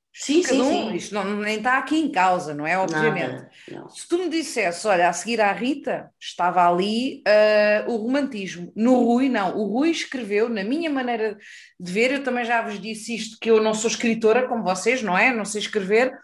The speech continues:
Speaker 2: O Rui escreveu, escreve muito, p-,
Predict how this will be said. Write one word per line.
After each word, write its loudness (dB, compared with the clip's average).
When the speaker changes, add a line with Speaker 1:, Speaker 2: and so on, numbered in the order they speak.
Speaker 2:
O -4
Rui 2
escreveu, -4
escreve -2
muito, -2
p-, -16